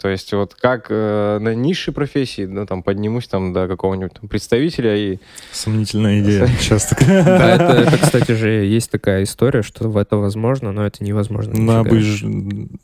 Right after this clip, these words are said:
Speaker 2: мне кажется, надо быть жутким карьеристом каким-то,
Speaker 3: Да
Speaker 2: ходить
Speaker 3: там в
Speaker 2: по
Speaker 3: этом
Speaker 2: головам, там, я не
Speaker 1: Да,
Speaker 2: знаю.
Speaker 1: в таких уже невозможно
Speaker 2: Уже
Speaker 1: организоваться,
Speaker 2: все там?
Speaker 1: да.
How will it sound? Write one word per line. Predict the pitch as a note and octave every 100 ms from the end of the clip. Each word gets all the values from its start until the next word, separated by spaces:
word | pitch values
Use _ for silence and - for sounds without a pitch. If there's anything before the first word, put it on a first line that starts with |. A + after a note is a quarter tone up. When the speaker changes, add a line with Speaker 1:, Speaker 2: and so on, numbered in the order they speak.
| _
Speaker 2:
мне | A2 G#2 G2+ G#2+
кажется, | A2+ G2+ G#2
надо | G2+
быть | G#2
жутким | G#2 G#2 - G2
карьеристом | - G#2+ G#2 G#2+ A2+ - G2
каким-то, | - - G2 -
Speaker 3:
Да | -
Speaker 2:
ходить | A2
Speaker 3:
там | A2+
в |
Speaker 2:
по | A2
Speaker 3:
этом | A2
Speaker 2:
головам, | A2+ A2 A2 A2+ A#2+
там, | A#2
я | A#2 A#2+
не | A#2
Speaker 1:
Да, |
Speaker 2:
знаю. | A2+ G#2+ A#2+
Speaker 1:
в | A2
таких | C3 A#2+ G#2
уже | G#2 G2 G2
невозможно | F#2+ F#2 F#2 F#2 F2+ F2+
Speaker 2:
Уже |
Speaker 1:
организоваться, | F2+ - G#2+ A2+ -
Speaker 2:
все | - B2
там? | -
Speaker 1:
да. | - G1+